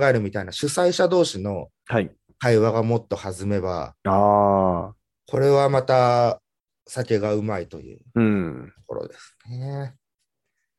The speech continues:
Speaker 1: いやいや、早く、なんか、
Speaker 2: はい。
Speaker 1: そう、いろいろ共有したいっす。
Speaker 2: <laughs>
Speaker 1: 主、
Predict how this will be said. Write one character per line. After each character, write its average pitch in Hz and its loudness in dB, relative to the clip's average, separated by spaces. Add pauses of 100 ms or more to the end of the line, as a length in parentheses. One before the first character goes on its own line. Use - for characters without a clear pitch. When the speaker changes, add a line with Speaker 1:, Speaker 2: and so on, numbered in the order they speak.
(420)
Speaker 1:
い 127 -10
や 131 2
い 135 2
や、 135 4
早 147 2
く、 113 2 (180)
な 131 0
ん 117 2
か、 110 0
Speaker 2:
は 92 -2
い。 - -12 (100)
Speaker 1:
そ - -4
う、 - -10
い 120 -6
ろ 107 -2
い 101 -2
ろ 104 -6
共 101 -4
有 101 -4
し - -12
た 92 -10
い 80 -10
っ - -20
す。 - -20
Speaker 2:
<laughs> - -2
Speaker 1:
主、 - -4